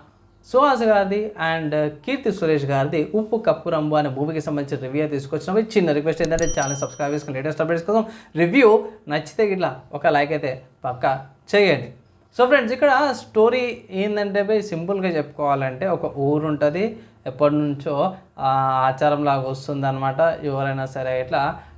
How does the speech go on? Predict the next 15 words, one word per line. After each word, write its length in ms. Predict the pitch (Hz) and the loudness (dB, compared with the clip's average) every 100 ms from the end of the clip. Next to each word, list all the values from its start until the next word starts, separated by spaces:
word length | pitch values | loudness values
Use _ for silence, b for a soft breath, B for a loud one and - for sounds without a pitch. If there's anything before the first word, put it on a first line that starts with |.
| - | 0
కాలం 300 | 135 139 143 | 2 4 2
అయితే 300 | 139 139 131 | -2 -2 -4
ఇట్లా 280 | 135 131 139 | -2 -2 0
వాళ్ళ, 220 | 135 135 | -2 -4
ఆ, 320 | 139 123 120 | -4 -4 -4
శవం 380 | 120 139 139 131 | -4 -2 -2 0
ఏదైతే 280 | 131 127 131 | -2 -2 -4
ఉందో 420 | 131 165 165 185 B B - - - | -2 0 0 -2 B B -20 -4 2
పూడుస్తున్నట్టు 640 | 190 175 - 160 139 143 | 2 2 -2 -2 -2 -2
తీసుకొచ్చి. 380 | 135 - 131 143 | -4 -8 -10 -4
So 240 | 220 220 220 | 0 0 2
కాన్సెప్ట్ 840 | 202 202 233 226 240 226 233 226 220 | 2 4 2 0 -2 -2 0 0 2
నాకు 240 | 220 214 | 0 -2
పెద్దగా 720 | - 147 165 165 151 143 131 131 135 | -8 -2 2 2 2 0 -4 -8 -6
అనిపించలేదు. 680 | 135 135 139 185 170 170 | -6 -4 0 2 2 2